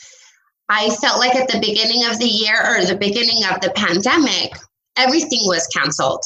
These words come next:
Birthdays canceled, holidays canceled, it's all canceled. Um, but we wanna practice safe social distancing. We wanna give,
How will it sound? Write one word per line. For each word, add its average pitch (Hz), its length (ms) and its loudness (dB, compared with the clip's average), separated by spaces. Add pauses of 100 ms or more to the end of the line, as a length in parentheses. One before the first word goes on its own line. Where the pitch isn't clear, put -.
(280)
Birthdays 220 480 -2
canceled, 180 580 -2
holidays 180 560 0
canceled, 170 380 0
it's 170 140 -4
all 151 180 2
canceled. 170 600 -2 (460)
Um, 175 560 0 (260)
but 339 440 0
we 285 160 2
wanna 302 260 2
practice 285 420 -2
safe 247 200 -2
social 220 480 -2
distancing. 277 800 0
We 254 100 4
wanna 214 300 2
give, 214 360 0